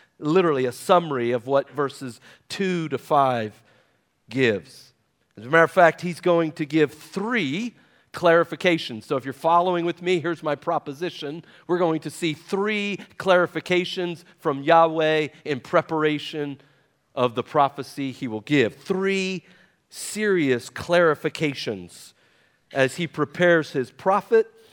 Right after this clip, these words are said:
and his people for rightfully responding to the revelation of the Lord. Three clarifications. Here are three words,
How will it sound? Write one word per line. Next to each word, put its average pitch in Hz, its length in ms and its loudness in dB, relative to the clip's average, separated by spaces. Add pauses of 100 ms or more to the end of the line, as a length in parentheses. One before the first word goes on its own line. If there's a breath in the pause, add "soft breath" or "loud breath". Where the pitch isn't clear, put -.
(220 soft breath)
and 170 200 2
his 170 200 -2
people 139 540 -4 (920 soft breath)
for 143 260 2
rightfully 156 640 0
responding 123 1160 -6 (920)
to 131 200 -6
the 120 100 -4
revelation 127 880 -2 (340)
of 110 140 -6
the 117 80 -2
Lord. 113 480 -2 (440)
Three 175 480 -4
clarifications. 147 960 0
Here 160 200 -2
are 127 80 0
three 185 320 -6
words, 170 560 -2